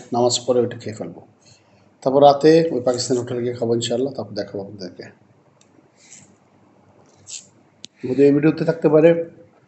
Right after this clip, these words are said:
বা নেক্সট ভিডিওতে ওই রেস্টুরেন্টের রিভিউ থাকবে ইনশাল্লাহ।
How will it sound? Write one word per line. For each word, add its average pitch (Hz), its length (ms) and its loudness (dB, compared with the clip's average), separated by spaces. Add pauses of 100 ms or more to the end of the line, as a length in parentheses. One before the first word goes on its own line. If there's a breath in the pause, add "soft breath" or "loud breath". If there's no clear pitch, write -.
(280)
বা 123 440 0 (100)
নেক্সট 135 300 0
ভিডিওতে 143 360 0 (480)
ওই 117 320 -4 (100)
রেস্টুরেন্টের 127 440 -2
রিভিউ 117 200 -2
থাকবে 95 300 -10
ইনশাল্লাহ। 95 420 -10